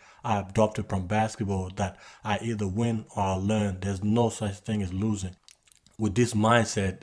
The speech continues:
it helped me with every aspect of my life, because whenever I go into a new situation, I understand that I'm not gonna be re-, I'm not gonna be good at first,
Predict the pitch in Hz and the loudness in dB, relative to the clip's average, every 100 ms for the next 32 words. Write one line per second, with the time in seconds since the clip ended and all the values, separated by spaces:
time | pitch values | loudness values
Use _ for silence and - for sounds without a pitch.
0 | - 98 87 117 120 104 95 90 - - | -12 -10 -4 0 0 0 -2 -6 -10 -4
1 | 107 85 _ _ _ - 120 117 113 107 | -4 -4 _ _ _ -2 0 2 0 -2
2 | - 110 - - 101 95 92 92 98 104 | -2 -2 -2 -4 -4 -2 -4 -2 -2 -2
3 | 87 - - - - 101 107 95 - - | -4 -12 -20 -14 -8 -2 0 0 -4 -12
4 | 120 107 120 110 104 95 110 117 113 104 | -4 -2 -2 -2 -4 -2 0 0 -2 -2
5 | 95 104 113 - 107 101 107 110 - 104 | 0 0 0 -2 -6 -2 0 0 -2 -10
6 | 135 _ - 120 120 113 98 113 104 95 | -10 _ -8 -2 0 0 -2 -2 -2 -2
7 | 92 - _ _ 113 113 120 113 107 101 | -4 -8 _ _ -2 0 0 0 0 -2
8 | 92 107 - 117 123 123 117 104 98 90 | -2 -2 -4 -4 -2 -2 0 0 0 0
9 | 113 110 107 95 104 98 90 | 0 0 -2 -6 -6 -6 -8